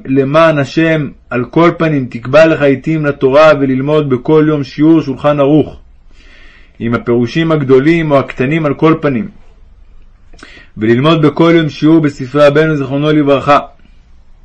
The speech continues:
ולומר תהילים בכל יום חוק ולא יעבור, וגם להיות על כל פנים פעם אחת בכל שנה באומן, אשר זאת היא העולה על כולנה.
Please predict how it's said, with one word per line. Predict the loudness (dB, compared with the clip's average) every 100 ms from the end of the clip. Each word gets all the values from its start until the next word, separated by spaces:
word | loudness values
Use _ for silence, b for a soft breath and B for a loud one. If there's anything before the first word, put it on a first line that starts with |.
| -20 b b b -6
ולומר | -2 4 4
תהילים | 4 2 2 0
בכל | -2 0 2 2
יום | 0
חוק | 0 0 2
ולא | 2 4
יעבור, | 6 4 4 2 0 -6 -20 -20 -20 -20 -20 -20 -20 -20 -20 b b b -8
וגם | 2 4 4
להיות | 4 4 4
על | 0
כל | 0 0 2
פנים | 0 -2 -2 2
פעם | 4 4
אחת | 2 2 2
בכל | -2 2 2
שנה | 2 0 2
באומן, | 2 2 2 -2 -6 -14 -20 -20 -20 -20 -20 -20 b b b b -14
אשר | -6 -2
זאת | 2 2 2
היא | 2 4
העולה | 4 4 4
על | 2
כולנה. | 0 2 2 0